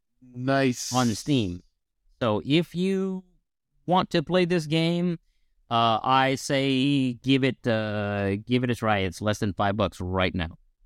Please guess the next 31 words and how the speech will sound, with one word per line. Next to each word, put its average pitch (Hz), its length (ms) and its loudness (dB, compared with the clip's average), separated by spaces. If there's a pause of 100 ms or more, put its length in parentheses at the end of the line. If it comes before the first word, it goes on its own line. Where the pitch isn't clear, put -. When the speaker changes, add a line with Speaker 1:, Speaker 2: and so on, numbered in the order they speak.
(500)
Speaker 1:
That's 95 240 4
Speaker 2:
Uh, - 20 2
on 135 80 2
Speaker 1:
fantastic. 107 560 0 (400)
Speaker 2:
So, 82 220 -8
Speaker 1:
Oh, 214 140 -4
Speaker 2:
yeah. 104 100 2
Speaker 1:
goodness. 135 320 0 (160)
Speaker 2:
Uh, 123 220 2
and 123 120 0
it 123 220 0
ends, 156 440 0
Speaker 1:
Sorry 151 100 2
about 147 60 4
Speaker 2:
uh, - 20 4
Speaker 1:
that. 139 60 4
Speaker 2:
it's 123 100 -4
a 131 100 -2
special 151 300 -2
promotion. 156 340 0
Offer 151 240 -2
ends 160 240 0
May 143 220 0
seventh. 120 340 -2
I 156 140 0
may 143 220 0
actually 135 280 -2
buy 120 340 0
this 95 300 -4
one, 95 240 -8 (840)
um, 101 420 0